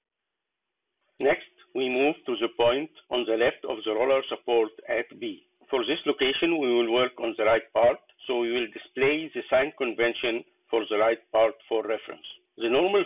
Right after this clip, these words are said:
force will be zero. Only one vertical force is present, which is the reaction Y B, with a value of seven point five kilonewton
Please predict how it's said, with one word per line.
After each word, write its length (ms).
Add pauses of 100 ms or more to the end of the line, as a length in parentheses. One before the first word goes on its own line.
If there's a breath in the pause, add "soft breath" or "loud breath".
force 260 (380)
will 180
be 180
zero. 360 (400)
Only 280
one 260
vertical 380 (100)
force 280 (220)
is 80 (120)
present, 420 (240)
which 200
is 160
the 80
reaction 560
Y 260
B, 360
with 180
a 20
value 460
of 220 (320)
seven 280
point 240
five 220 (160)
kilonewton 640